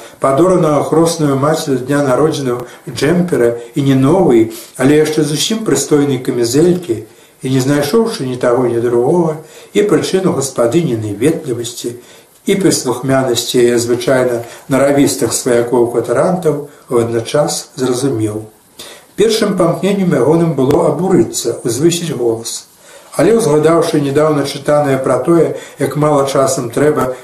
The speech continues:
каб разбудзіць у чалавеку звера, і як, наадварот, неверагодна шмат яму часам трэба ў гэтым жыцці наогул, стрымаўся. Канешне, шкада было скрайдзеных майткоў,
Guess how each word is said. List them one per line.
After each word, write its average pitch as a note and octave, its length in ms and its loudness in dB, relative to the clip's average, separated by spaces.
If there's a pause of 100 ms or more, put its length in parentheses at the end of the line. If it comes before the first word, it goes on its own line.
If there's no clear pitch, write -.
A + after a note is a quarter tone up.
(120)
каб B2+ 180 -2
разбудзіць C3 600 -2
у - 40 -16
чалавеку C3 540 0
звера, D#3+ 560 0 (240)
і C#3 80 2
як, C#3 160 2
наадварот, D3+ 600 2
неверагодна C3+ 720 2
шмат C3+ 440 -2
яму B2 180 -4
часам B2 400 -4
трэба B2 400 0 (240)
ў A#2 140 2
гэтым C3+ 260 0
жыцці B2+ 400 -2
наогул, B2 640 0 (240)
стрымаўся. A#2+ 800 -4 (500)
Канешне, C#3 720 -2 (220)
шкада F#3 480 0
было B2+ 180 2
скрайдзеных A#2+ 720 -2
майткоў, A#2 640 -2